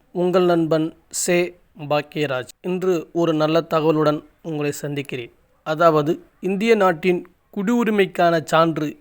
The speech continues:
எது? பிறப்புச் சான்றிதழா, இருப்பிட சான்றிதழா, ஆதார், பான், ரேஷன் கார்டா என்ற விஷயங்களை மத்திய அரசு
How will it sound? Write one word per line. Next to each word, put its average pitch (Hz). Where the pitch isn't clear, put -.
எது? 165
பிறப்புச் 170
சான்றிதழா, 156
இருப்பிட 190
சான்றிதழா, 196
ஆதார், 170
பான், 175
ரேஷன் 190
கார்டா 147
என்ற 170
விஷயங்களை 180
மத்திய 196
அரசு 196